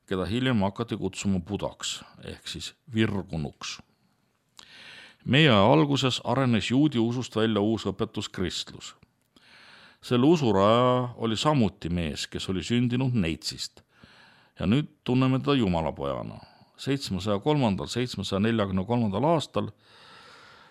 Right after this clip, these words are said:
sai Ameerikas leviku Quetzalcoatlism. Jällegi usule alus-, aluse panija oli reaalselt elanud isik.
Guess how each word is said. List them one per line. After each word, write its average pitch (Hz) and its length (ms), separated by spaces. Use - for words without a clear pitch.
sai 127 300
Ameerikas 139 560
leviku 131 460
Quetzalcoatlism. 120 1300
Jällegi 117 460
usule 113 400
alus-, 139 460
aluse 131 360
panija 147 460
oli 80 260
reaalselt 120 800
elanud 101 480
isik. - 400